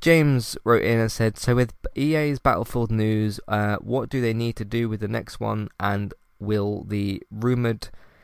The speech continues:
hero shooter work?" Um, yeah, that was something that was rumoured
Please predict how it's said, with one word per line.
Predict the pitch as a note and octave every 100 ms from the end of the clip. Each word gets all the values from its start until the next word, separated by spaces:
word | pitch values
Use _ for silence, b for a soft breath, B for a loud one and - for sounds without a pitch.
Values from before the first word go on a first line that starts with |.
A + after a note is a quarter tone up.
| b
hero | - D3 B2 G#2
shooter | - G#2 - F#2+ F#2 - -
work?" | G2+ F#2+ F#2+ F2 - - - - -
Um, | B2 B2+ B2+
yeah, | D3
that | E3+
was | E3+
something | - E3 D3+
that | -
was | A2+ A2
rumoured | A2+ A2 G#2 G#2